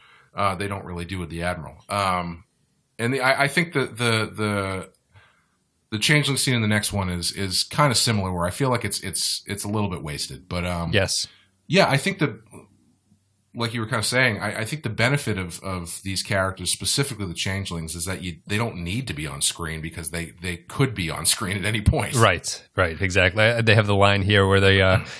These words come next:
Speaker 2: "You're the first changeling I've ever met, at least the only one that I know of," um,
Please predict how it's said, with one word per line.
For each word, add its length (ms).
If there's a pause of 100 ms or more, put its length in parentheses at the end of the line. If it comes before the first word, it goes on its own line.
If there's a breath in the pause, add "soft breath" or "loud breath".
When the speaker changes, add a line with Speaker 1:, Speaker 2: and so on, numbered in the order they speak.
(200 loud breath)
Speaker 2:
"You're 120
the 80
first 560
changeling 460
I've 140
ever 180
met, 320
at 100
least 280
the 200
only 160
one 140
that 160
I 60
know 260
of," 260 (220)
um, 540